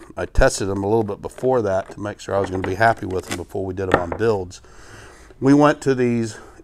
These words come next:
Uniseals. And so we used two different sizes, inch, let's see, half inch, which would go into the same size hole that you use, which is the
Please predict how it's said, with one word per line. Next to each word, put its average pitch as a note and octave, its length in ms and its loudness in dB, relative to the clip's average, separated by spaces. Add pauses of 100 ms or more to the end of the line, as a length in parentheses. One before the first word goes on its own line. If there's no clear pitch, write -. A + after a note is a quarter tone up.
Uniseals. A2 880 -2 (500)
And G#2+ 200 0
so G#2+ 600 6 (140)
we B2+ 200 -2
used C#3 320 4
two D3 100 2
different D3+ 300 0
sizes, A2+ 680 2 (300)
inch, - 800 -6
let's G#2+ 160 -6
see, G2+ 140 -4
half C#3+ 280 6
inch, E3+ 460 0 (320)
which G#2+ 300 -8
would G#2+ 160 -6
go A#2 440 6
into A#2 380 -2
the G#2 120 -4
same C#3 520 2
size B2+ 460 4
hole A#2+ 400 4
that G#2+ 180 -4
you A2 80 -6
use, A2+ 640 -2 (800)
which - 240 -8
is G#2+ 140 -6
the A2 160 -4